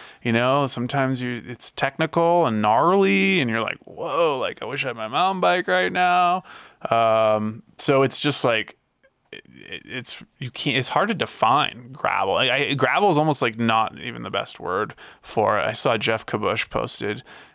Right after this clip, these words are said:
yesterday and he's, like, testing the new Fox gravel shock and it's, like, forty mils or something. And he's like, "I don't like calling this my gravel bike 'cause I'm, like, shredding single track and blah, blah, blah." He's like, "This is my all-terrain bike." And I'm like, "Yeah,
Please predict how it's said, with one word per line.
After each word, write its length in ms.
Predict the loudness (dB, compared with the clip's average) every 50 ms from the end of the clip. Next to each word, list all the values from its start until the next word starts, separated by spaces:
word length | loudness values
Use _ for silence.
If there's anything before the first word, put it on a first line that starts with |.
| _ -8
yesterday 800 | -4 -2 -2 -2 -2 -2 -2 -2 0 0 0 0 0 0 0 -2
and 140 | -4 -4
he's, 240 | -4 -6 -6 -4 -4
like, 160 | -4 -4 -4 -4
testing 460 | -4 -4 -2 -2 -4 -4 -4 -4 -4
the 80 | -4 -4
new 240 | -4 -4 -4 -6
Fox 480 | -6 -2 0 0 0 0 -2 -4 -8 -8
gravel 540 | -4 -2 0 0 0 0 0 0 -2 -2 -2
shock 560 | -2 -2 0 2 2 2 0 -2 -4 -8 -10
and 100 | -10 -10
it's, 160 | -8 -8 -6
like, 160 | -8 -8 -10
forty 340 | -12 -10 -8 -8 -8 -8 -10
mils 340 | -10 -8 -8 -8 -8 -8 -10
or 80 | -14 -14
something. 340 | -14 -12 -14 -12 -14 -16 -16
And 220 | -16 -20 -20 -20 -16
he's 140 | -16 -16
like, 160 | -16 -16 -16 -14
"I 60 | -12
don't 180 | -12 -12 -10 -10
like 180 | -10 -10 -10
calling 320 | -10 -2 2 2 4 4 4
this 160 | 2 -2 -2
my 140 | -2 -4 -4
gravel 440 | -2 0 2 2 4 4 4 4 4
bike 260 | 4 2 2 2 -2
'cause 160 | -4 -8 -6
I'm, 200 | -2 -2 -2 0
like, 180 | 0 0 0 0
shredding 460 | -2 -2 0 0 0 0 -2 -6 -6
single 280 | -2 -2 0 2 0 0
track 360 | 0 0 2 2 0 0 -2
and 120 | -4 0
blah, 140 | 2 2 4
blah, 100 | 4 2
blah." 180 | 2 0 0 0
He's 120 | -2 -6 -8
like, 80 | -12
"This 140 | -12 -10 -10
is 100 | -10 -8
my 140 | -8 -10 -10
all-terrain 600 | -4 -4 -4 -4 -4 -6 -6 -6 -6 -6 -10 -14 -12
bike." 340 | -10 -12 -12 -12 -18 -20 -20 -20 -20 -20 -20 -16 -12 -10 -10 -10 -6 -2
And 80 | 0
I'm 60 | 4
like, 120 | 4 4 6
"Yeah, 140 | 6 6